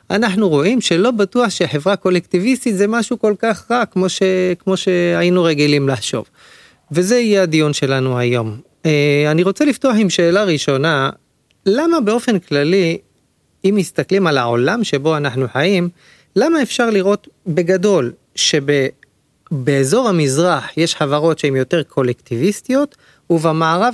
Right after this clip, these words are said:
חברות שהן יותר אינדיבידואליסטיות? למה ככה העולם בנוי?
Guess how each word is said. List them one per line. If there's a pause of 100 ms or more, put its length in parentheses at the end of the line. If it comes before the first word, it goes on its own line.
חברות
שהן
יותר (200)
אינדיבידואליסטיות?
למה
ככה
העולם
בנוי?